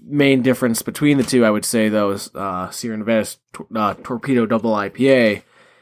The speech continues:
um, more piney. And I think that's because of, you know, the West Coast hops in it. And I think this, the hop in this, at least,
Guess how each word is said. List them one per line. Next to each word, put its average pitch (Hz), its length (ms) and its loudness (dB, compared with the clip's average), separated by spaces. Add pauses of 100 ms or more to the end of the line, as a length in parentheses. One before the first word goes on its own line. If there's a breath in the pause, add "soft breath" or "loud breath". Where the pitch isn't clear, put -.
(200 soft breath)
um, 98 480 0
more 113 200 2
piney. 113 640 0 (260)
And 107 140 -4
I 107 40 -2
think 110 160 -2
that's 110 120 -2
because 110 380 -2
of, 95 120 -4
you 113 120 -2
know, 101 100 0
the 98 60 -4
West 104 260 -2
Coast 104 240 -4
hops 107 340 0
in 98 120 -4
it. 92 120 -4
And - 100 -8
I 104 100 -4
think 110 340 -4
this, 101 340 -8 (160)
the 117 120 -6
hop 143 260 2
in 113 120 -6
this, 160 280 2
at 123 140 -4
least, 127 420 0